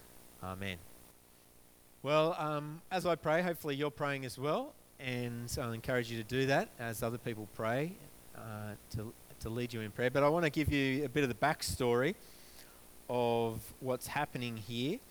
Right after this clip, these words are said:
And if you wanna flick to Galatians, you can do that.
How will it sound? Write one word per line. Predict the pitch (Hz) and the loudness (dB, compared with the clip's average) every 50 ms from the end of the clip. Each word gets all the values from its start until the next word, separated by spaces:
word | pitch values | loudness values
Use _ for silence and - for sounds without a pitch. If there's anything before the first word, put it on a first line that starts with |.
| - - - - - - - - | -20 -20 -20 -20 -20 -20 -14 -6
And | 156 135 151 | -4 -2 0
if | 170 - - | 0 0 0
you | 247 254 247 247 233 226 214 202 196 190 180 170 | 0 -2 -2 0 0 2 2 2 2 2 4 2
wanna | 170 160 147 | 2 2 2
flick | - - 202 214 - - | 0 0 0 0 0 -2
to | - - 147 131 127 | -2 0 2 2 2
Galatians, | 117 127 120 123 131 147 165 - - 180 202 247 240 - - | 2 4 4 6 6 4 4 0 -4 -6 -6 -8 -10 -10 -8
you | 123 113 | -8 -6
can | - - 117 117 117 | -6 -6 -6 -6 -4
do | 110 127 131 139 139 | -2 -2 0 2 4
that. | 165 190 254 370 - - | 4 4 4 2 -2 -8